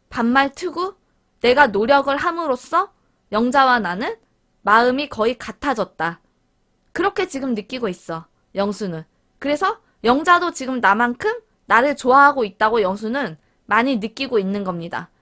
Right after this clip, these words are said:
그러니까 다시 또 그 꼰대짓 나오는 거예요. 어, 이 여자 또 내 거라고 생각하니까 마음이 또 놓인 거야. 어. 아, 영자 너가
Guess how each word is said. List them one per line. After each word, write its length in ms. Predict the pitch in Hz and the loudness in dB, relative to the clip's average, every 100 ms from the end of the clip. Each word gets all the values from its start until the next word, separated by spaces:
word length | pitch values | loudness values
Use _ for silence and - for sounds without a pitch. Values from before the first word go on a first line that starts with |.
| _ _ _ - | _ _ _ -6
그러니까 1160 | 370 415 427 226 - - 277 330 220 117 - _ _ _ _ _ | 2 2 2 -2 -6 2 4 6 4 0 -6 _ _ _ _ _
다시 440 | - 285 294 349 - | -2 0 0 -4 -6
또 160 | 359 | -4
그 120 | 302 262 | -4 -6
꼰대짓 520 | 330 392 403 392 370 294 | -4 -2 -2 -2 -2 0
나오는 420 | 190 226 269 269 | 2 2 -2 -4
거예요. 840 | 240 185 165 165 175 185 165 160 _ _ _ _ _ | -4 -4 -6 -6 -4 -4 -6 -10 _ _ _ _ _
어, 440 | - 220 226 180 170 _ _ - | 0 4 4 2 -4 _ _ -8
이 160 | 262 | 2
여자 380 | 359 370 359 349 | 4 6 4 0
또 120 | 392 | 0
내 140 | 311 220 | -2 -2
거라고 440 | - 320 311 311 | 2 4 4 2
생각하니까 1300 | 339 370 359 - 381 370 - 220 196 214 240 220 165 - _ _ _ | -4 -2 -2 -2 -4 -4 -2 0 2 4 4 2 0 -6 _ _ _
마음이 400 | - 233 311 320 | 6 6 6 2
또 120 | 330 233 | -4 2
놓인 340 | 208 277 285 | 4 4 2
거야. 760 | 220 180 180 190 196 175 165 - _ _ _ _ | 2 2 2 0 0 -2 -6 -12 _ _ _ _
어. 420 | - 226 202 165 - _ _ _ _ _ _ _ | 0 2 2 -2 -10 _ _ _ _ _ _ _
아, 280 | 311 359 349 | 4 6 6
영자 320 | 247 269 320 | 4 2 2
너가 640 | 240 208 240 302 277 170 | 4 4 6 6 6 2